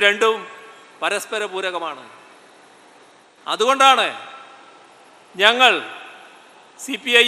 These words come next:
എം, ഇടതുപക്ഷം, എൽ ഡി എഫ് ഒരേ സ്വരത്തിൽ പറയുന്നത് ഇവിടെ എല്ലാ വർഗീയതയും എതിർക്കണം.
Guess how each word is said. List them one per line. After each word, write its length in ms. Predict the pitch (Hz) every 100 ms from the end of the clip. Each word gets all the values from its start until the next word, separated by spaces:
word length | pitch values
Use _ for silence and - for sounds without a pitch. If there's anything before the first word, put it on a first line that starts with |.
| 220
എം, 100 | 156 - - - - - - - _ - 175
ഇടതുപക്ഷം, 540 | 220 233 226 226 175 120 - - - - _ - 165
എൽ 80 | 214 233
ഡി 60 | 240
എഫ് 200 | - 214 151 110 - - - - - -
ഒരേ 180 | 185 233 254
സ്വരത്തിൽ 300 | 254 233 247 240
പറയുന്നത് 460 | 233 233 233 214 175 117 - - - - - _ - _ _ 151
ഇവിടെ 260 | 196 220 220 214 - - - - - - - - _ _
എല്ലാ 280 | 156 208 254 269
വർഗീയതയും 560 | 262 247 247 233 220 196
എതിർക്കണം. 380 | 180 165 151 117